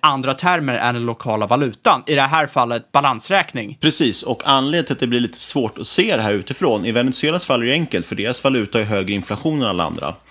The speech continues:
Speaker 2: Men i alla utvecklade länder som, som Sverige och U S A och så vidare, så ser man det inte, för dollarn och svenska kronan har ju tappat lika mycket värde tillsammans. Så det går liksom inte att jämföra. Det är inte så att dollarn specifikt har nedvärderats, utan man måste se i något annat värde. Därav att en del då till exempel tittar på penningmängden.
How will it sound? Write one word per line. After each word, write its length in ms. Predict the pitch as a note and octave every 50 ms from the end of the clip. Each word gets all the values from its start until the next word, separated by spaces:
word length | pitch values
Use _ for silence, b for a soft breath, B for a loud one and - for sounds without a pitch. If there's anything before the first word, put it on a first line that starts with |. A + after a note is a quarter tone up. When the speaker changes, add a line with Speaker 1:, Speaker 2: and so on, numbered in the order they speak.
| B B B B B
Speaker 2:
Men 400 | B G#2 A#2 C#3 C#3+ C3 A2 G2+
i 120 | G#2 G#2+ A2
alla 340 | A2 G#2+ G#2 G#2 A#2+ C#3+ D#3
utvecklade 540 | - D#3+ C3 - - A#2+ - - A2+ G#2
länder 260 | G2 F#2 F#2 G2 F#2+ F#2
som, 260 | - - G2 F#2+ F#2+
som 220 | - G#2+ G#2+ G2
Sverige 380 | - - G2+ F#2+ F2+ F#2 F#2+ F#2+
och 80 | F#2+
U 60 | F2+ F#2
S 120 | F2+ -
A 40 | G2
och 140 | F2+ F2 -
så 80 | -
vidare, 260 | G2+ E2+ D#2+ D#2+ E2+ - B B B B B
så 120 | - - A2+
ser 240 | - - A#2+ B2+ C#3+
man 140 | E3 D#3
det 60 | C#3+ A#2+
inte, 180 | G#2+ F#2+ -
för 120 | F2+ - F#2
dollarn 420 | F#2+ A2+ B2 C#3 C#3 C#3 C#3 C3+
och 120 | C3 -
svenska 320 | - - A#2+ G#2 E2+ - F#2+
kronan 240 | - A2+ G#2 G2+ F#2
har 80 | F2+
ju 40 | F#2
tappat 320 | - - F#2 - G2+ F2+
lika 280 | G#2+ A2+ G#2+ - - G2+
mycket 340 | G#2+ A2 - - - F3 D#3
värde 220 | A#2+ E2 D2+ F2
tillsammans. 720 | F#2+ G#2+ - C#3 D3+ D3 G#2+ D#2 C2 C2+ - - - A#2+ -
Så 80 | G#2+
det 60 | G#2
går 60 | G2+ A#2
liksom 200 | A2+ - B2 G#2+
inte 120 | G2 A2
att 60 | A#2+
jämföra. 400 | C#3 C3 G#2+ F#2 E2+ - D3 B2
Det 60 | F#2
är 20 | F#2
inte 120 | F2+ -
så 80 | - A#2
att 100 | - -
dollarn 480 | G#2+ F#2+ C3+ D3+ D#3+ C#3+ A#2 G2+ F#2+
specifikt 680 | - - - - - G2 - - E3 B2 F2 - - -
har 80 | G2
nedvärderats, 600 | F#2+ F2+ E2+ D#2+ E2 - - - E2 - - - B B B B B B
utan 220 | - G#2+ F#2 - G2+
man 80 | G2+
måste 280 | A#2 A#2+ - - - C3
se 200 | - - G#2 F2
i 60 | F2+
något 120 | F2 -
annat 200 | F2 F2 E2 -
värde. 280 | F2+ F#2 F2+ F#2+ G2 G2+
Därav 340 | F#2 A#2+ A#2+ B2 A2 G2+ F2+
att 120 | E2+ -
en 80 | F#2 F2+
del 180 | G2 F#2 F2+
då 80 | E2+ E2+
till 160 | - - F2
exempel 240 | E2 - E2+ D#2+ D#2
tittar 140 | - E2+ -
på 80 | E2+
penningmängden. 680 | - - G2 F2+ E2 E2+ F2 G2 G#2+ A2 G#2 D2+ C2 A#1